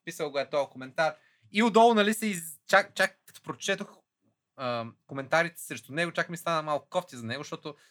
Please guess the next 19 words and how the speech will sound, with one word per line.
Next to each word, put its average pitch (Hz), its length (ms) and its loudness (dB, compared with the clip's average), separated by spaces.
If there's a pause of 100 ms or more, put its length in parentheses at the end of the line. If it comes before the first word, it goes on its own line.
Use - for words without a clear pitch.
(160)
явно, 170 240 4
може 170 220 0
би, 165 60 -6
българския 160 480 -4
не 151 80 -12
му 170 160 -8
е, 120 380 -4 (360)
а, 107 200 -18 (1400)
първи 151 240 2
език 131 200 -4
на 127 140 -12
този 131 180 -2
човек, 127 240 -6
така, 120 260 -2
по-, - 80 -20
така - 260 -4
както 120 260 -8
пише, 120 300 -8
нали? 117 300 -8